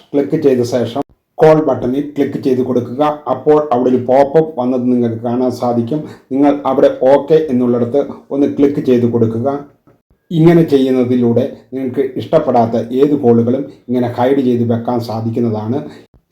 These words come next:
ഈ ഒഴിവാക്കിയ ഫോൺ കോൾ വീണ്ടും നിങ്ങളുടെ ഫോണിലേക്ക് നിങ്ങളെ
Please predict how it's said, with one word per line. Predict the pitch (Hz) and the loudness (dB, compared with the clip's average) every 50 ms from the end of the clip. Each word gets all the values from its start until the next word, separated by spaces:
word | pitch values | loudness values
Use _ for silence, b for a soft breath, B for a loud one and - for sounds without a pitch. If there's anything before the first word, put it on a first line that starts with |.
| 135 143 156 | -6 -2 0
ഈ | 175 190 - - 143 | 0 0 0 2 2
ഒഴിവാക്കിയ | 135 131 139 139 147 139 139 - 147 135 - - | 4 6 6 6 4 4 2 2 -2 -2 0 0
ഫോൺ | 123 123 123 123 117 - | 0 0 0 0 2 2
കോൾ | 127 139 147 - - - _ _ _ _ _ _ _ - | 2 2 2 -2 -6 -14 _ _ _ _ _ _ _ 0
വീണ്ടും | 139 147 156 165 160 180 175 - - | 4 4 6 6 4 2 0 -2 -4
നിങ്ങളുടെ | 135 127 139 139 123 113 123 | -2 0 2 0 0 2 2
ഫോണിലേക്ക് | 120 120 120 127 120 123 120 113 110 113 131 139 160 160 - _ _ _ _ _ _ _ _ | 2 2 2 2 2 2 2 2 0 0 -2 -2 -4 -4 -6 _ _ _ _ _ _ _ _
നിങ്ങളെ | - 165 151 151 156 160 170 170 | 0 4 4 6 6 6 4 4